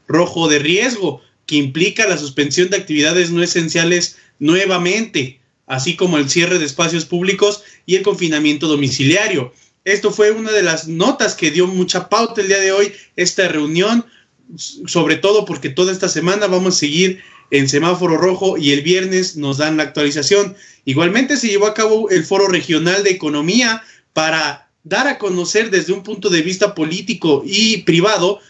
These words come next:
cómo se está re-, resolviendo el, el caso de la economía, sobre todo en el comercio, pues, in-, el titular de la canacosac hizo,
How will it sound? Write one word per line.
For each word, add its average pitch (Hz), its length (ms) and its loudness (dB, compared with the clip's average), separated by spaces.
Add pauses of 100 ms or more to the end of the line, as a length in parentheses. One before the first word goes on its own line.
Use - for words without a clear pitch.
(260)
cómo 277 280 4
se 185 140 -2
está 190 360 -2
re-, 185 220 -2
resolviendo 170 920 0 (320)
el, 151 440 2
el 143 260 0
caso 180 500 -2 (260)
de 139 160 -2
la 135 180 0
economía, 143 560 0
sobre 135 240 0
todo 147 160 0
en 170 80 2
el 143 120 0
comercio, 185 640 0 (320)
pues, 143 460 2
in-, 143 280 -8
el 139 160 -2
titular 143 420 0
de 175 100 0
la 139 180 -2
canacosac 139 720 -2
hizo, 165 640 0